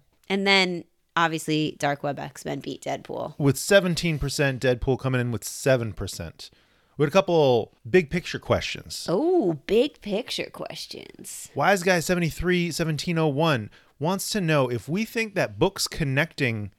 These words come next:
Speaker 2: to each other is leading to the fall of X. which is still a while away, a couple months
Speaker 1: Mm-hmm.
Speaker 2: away, but, I mean, it makes sense. I think there's some plots that are tying up. Just the fact
Speaker 1: Yeah.
Speaker 2: that what I read of that Ben Percy interview seemed like the long game plan is coming to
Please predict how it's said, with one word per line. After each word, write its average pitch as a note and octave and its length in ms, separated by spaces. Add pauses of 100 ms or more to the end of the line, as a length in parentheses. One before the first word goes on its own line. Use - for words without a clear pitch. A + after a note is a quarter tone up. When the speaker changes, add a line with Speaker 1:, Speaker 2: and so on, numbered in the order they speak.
(100)
Speaker 2:
to C3 140
each A#2 160
other A2+ 200
is G#2+ 200
leading B2+ 460
to A#2+ 80
the G#2+ 100
fall G#2 320
of F#2+ 80
X. - 460 (220)
which D#3+ 140
is F3+ 140
still B3 460
a A#2+ 120
while B2+ 420
away, D#3 280
a C3 60
couple C#3 200
months C3+ 220
Speaker 1:
Mm-hmm. C3 80
Speaker 2:
away, G3 160
but, - 200 (440)
I A#2 40
mean, A2+ 300 (360)
it A2 120
makes D3+ 240
sense. F#3+ 420 (280)
I - 40
think C#3+ 140
there's C#3 160
some B2+ 140
plots C#3+ 400
that F3 100
are E3 80
tying D3+ 380
up. F3 320
Just C3+ 220
the C3+ 100
fact D3+ 320
Speaker 1:
Yeah. B2+ 80
Speaker 2:
that A#2 140 (240)
what C3 180
I B2+ 60
read A#2+ 380
of C3 220
that C3 180
Ben A#2 180
Percy C#3 360
interview D#3+ 480 (280)
seemed A#2+ 460
like A#2 220 (140)
the G#2 120
long G#2 380
game A#2 240
plan A#2+ 440
is G2+ 160
coming A#2 420
to A2 460